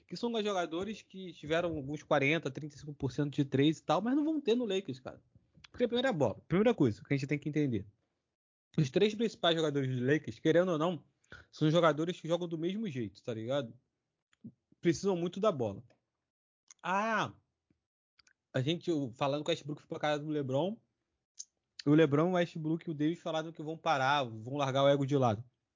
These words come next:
O problema não é largar o ego de lado. O problema é que o, que o, que o Davis vai aceitar que em um jogo ele vai ter dez bolas só. O LeBron vai aceitar que ele não vai ter vinte e cinco pontos por, de média.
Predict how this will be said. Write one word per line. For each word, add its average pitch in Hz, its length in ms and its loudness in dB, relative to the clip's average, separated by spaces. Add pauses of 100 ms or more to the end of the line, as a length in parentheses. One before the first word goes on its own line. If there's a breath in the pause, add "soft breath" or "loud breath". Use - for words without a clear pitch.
O - 40 -20
problema 202 340 -2
não 214 100 -2
é 214 80 2
largar 175 240 2
o 156 40 4
ego 139 180 2
de 123 100 -4
lado. 110 260 -2 (440)
O - 40 -12
problema 185 360 -2
é - 20 0
que 190 100 -6
o, 170 220 -2
que 135 160 -8
o, 160 240 -2
que 135 140 -10
o 147 40 -2
Davis 156 280 6
vai 160 220 6
aceitar 143 600 0 (480)
que - 120 -8
em 185 100 -4
um 175 160 -2
jogo 160 240 -2
ele 160 100 0
vai 151 140 0
ter 151 440 2 (140)
dez 160 340 4
bolas 131 380 2
só. 120 260 -4 (1700)
O 160 80 2
LeBron 160 400 2
vai 165 160 6
aceitar 147 580 0 (320)
que - 80 -4
ele 156 120 0
não 175 120 -6
vai 180 140 4
ter 156 160 -2
vinte 139 180 -8
e - 40 -20
cinco 143 200 -10
pontos 131 300 -6
por, 127 220 -6
de 120 160 -8
média. 117 400 -2